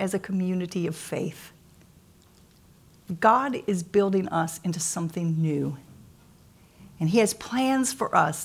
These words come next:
that are already in place and already in motion. And He's just waiting for us to prepare for our future.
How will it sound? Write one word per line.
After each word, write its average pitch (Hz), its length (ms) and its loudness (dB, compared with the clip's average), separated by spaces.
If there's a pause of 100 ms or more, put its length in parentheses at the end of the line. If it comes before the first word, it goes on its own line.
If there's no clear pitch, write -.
that 190 160 4
are 180 300 6
already 208 760 -2
in 185 260 0
place 165 680 0 (380)
and 175 180 2 (120)
already 196 760 2
in 180 200 0
motion. 160 500 0 (1500)
And 151 100 -6
He's 202 220 0
just 214 220 2
waiting 175 400 2
for - 220 -4
us 156 520 0 (880)
to 175 100 -2
prepare 170 460 2
for 156 220 -4
our 143 160 2
future. 139 540 -6